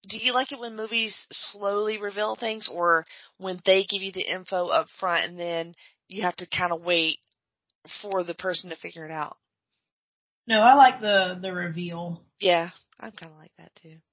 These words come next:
Speaker 2: That's two of my favorite movies are Signs and The Village.
Speaker 1: Mm. <laughs>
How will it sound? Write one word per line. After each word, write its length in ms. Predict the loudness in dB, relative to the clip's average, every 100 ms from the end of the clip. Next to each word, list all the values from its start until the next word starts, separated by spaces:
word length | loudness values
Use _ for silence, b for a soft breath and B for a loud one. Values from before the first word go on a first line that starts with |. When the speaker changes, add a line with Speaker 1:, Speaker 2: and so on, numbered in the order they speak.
| _ _ _ _ _ _ _ _ _ _ -20
Speaker 2:
That's 160 | -16 -6
two 140 | 0 0
of 100 | 0
my 200 | -2 0
favorite 380 | 2 2 -2
movies 460 | -4 -6 -4 -4 -4
are 240 | -4 -4
Signs 560 | -4 0 2 2 0 -2
and 120 | -4
The 120 | -4
Village. 680 | -4 -4 -4 -8 -8 -10 -10 _ _ _ -20
Speaker 1:
Mm. 240 | -18 -16 -20 _ -6
<laughs> 420 | 2 4 4 2